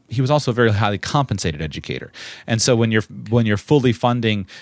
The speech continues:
your accounts and you're leaving them alone because you know enough to just do a quick survey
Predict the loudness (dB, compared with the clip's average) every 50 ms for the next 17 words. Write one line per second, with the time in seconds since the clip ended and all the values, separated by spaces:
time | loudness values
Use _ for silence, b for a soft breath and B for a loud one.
0 | B B 0 0 2 0 0 -2 -2 0 0 0 -2 -4 -6 -8 -8 -6 -4 -2
1 | 0 2 2 2 4 2 2 0 0 0 0 2 2 2 2 2 0 -2 -4 -4
2 | -6 -4 -2 -4 -4 -4 -4 -4 -4 0 0 2 4 4 4 4 4 4 2 2
3 | 0 -4 _ -4 -4 -4 -2 -2 -4 -4 -4 -4 -4 -2 -2 -2 -4 -6 -8 -6
4 | -6 -6 -6 -6 -4 0 0 0 2 2 2 2 0